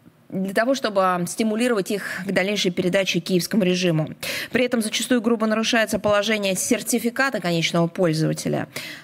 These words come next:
э, ключевым из которых является недопустимость реэкспорта вооружений без письменного согласия страны-экспортёра. Масштабные поставки на Украину странами нато и Европейского Союза, а также их сателлитами вооружений, включая их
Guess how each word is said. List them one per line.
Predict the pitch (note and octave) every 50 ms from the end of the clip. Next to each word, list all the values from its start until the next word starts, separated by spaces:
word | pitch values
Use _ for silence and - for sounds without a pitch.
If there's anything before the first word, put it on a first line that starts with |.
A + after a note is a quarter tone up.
| - -
э, | - F3+ E3+ D#3+
ключевым | G3 G3 G3 B3 A3+ A3+ A3+ G3+
из | F#3+
которых | - G3+ G3 G#3+ F#3+ F#3 G#3
является | G3 G3 F#3+ F#3+ F#3 - F#3
недопустимость | F3+ G3+ G#3+ G3+ A3+ G3+ - G#3+ G#3 - - B3 A3 G3+ G3 F#3 - - - - - F#3+
реэкспорта | G3+ G3+ G3+ A#3 A#3 A#3 G3+ - - - - E3 D#3+ F3 F3
вооружений | F3 F3 F3+ F#3 F#3 A#3 C4+ C#4 A#3+ F3+ E3 D#3
без | D#3 D#3 D#3 G3 A3 G#3+ - - - - - -
письменного | - B3 C4+ B3+ - A3+ G#3+ G3 F3+ F3
согласия | F3 - - F#3+ F#3 F#3 G3 G3+ G#3 G3+ - - F#3+ F3 E3 F3 - - - -
страны-экспортёра. | - - - F#3 F#3 F#3+ G3 F#3+ F#3 - - - F3+ F3+ - - F3+ D3+ C#3+ - - - - - - - - - - - -
Масштабные | - G3 F#3+ C4 C4 C4 B3+
поставки | B3 A#3+ A#3 - B3 A#3 - B3
на | A#3+
Украину | A3+ A#3 B3 A#3 A#3+ B3 A3+
странами | - - - A3+ A3 G#3+ G#3+ G#3 G#3
нато | G#3 G#3+ A3 A#3+ A#3+ A#3+ - F#3 F3+
и | F3+ - F#3+
Европейского | F#3+ F#3 F#3 F#3+ G3 G3 - G#3 G#3 - - G3 F#3 F3+ F3+ E3+ E3
Союза, | D#3+ - - F3+ F#3 G#3+ B3+ B3 F#3 E3
а | D#3+
также | E3 E3+ D#3+ D#3+ E3+
их | D#3+
сателлитами | D#3+ - E3+ - F#3+ F#3 F3 F3 F3 F3
вооружений, | E3+ F3+ F3+ F#3 F#3+ G3 B3+ C4+ A#3+ E3 D#3
включая | D#3 - F3 F3 F3 - G3 F#3 F3 E3+ E3 D#3+
их | D#3+ - - F3 D#3+